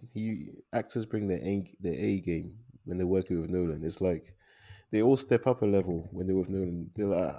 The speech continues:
"I can't be the, I can't be the one to, to let him down. Everyone else is stepping up, so I'm gonna step up."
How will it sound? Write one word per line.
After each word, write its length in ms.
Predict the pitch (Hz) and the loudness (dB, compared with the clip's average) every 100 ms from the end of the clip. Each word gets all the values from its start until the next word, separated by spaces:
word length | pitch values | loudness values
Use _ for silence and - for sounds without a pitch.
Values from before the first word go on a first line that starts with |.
| - | -6
"I 80 | |
can't 240 | 110 113 95 | 0 0 2
be 120 | 101 | 0
the, 160 | 92 - | 0 -2
I 80 | 110 | -2
can't 240 | 123 107 | 0 0
be 120 | 104 | 2
the 100 | 95 | 2
one 180 | 92 95 | 2 0
to, 260 | - 87 87 - | -2 -8 -8 -10
to 120 | - 92 | -4 0
let 120 | 92 | 0
him 140 | 85 | 0
down. 340 | 95 90 80 78 _ _ _ _ _ - | 0 -2 -4 -14 _ _ _ _ _ -2
Everyone 340 | 120 117 110 | 4 6 6
else 220 | 110 107 | 4 0
is 60 | 95 | -4
stepping 320 | - 92 92 | -2 0 0
up, 100 | 90 | -2
so 120 | - | 2
I'm 140 | 110 123 | 4 4
gonna 180 | 98 85 | 2 -4
step 240 | - 87 | -6 -8
up." 100 | - | -8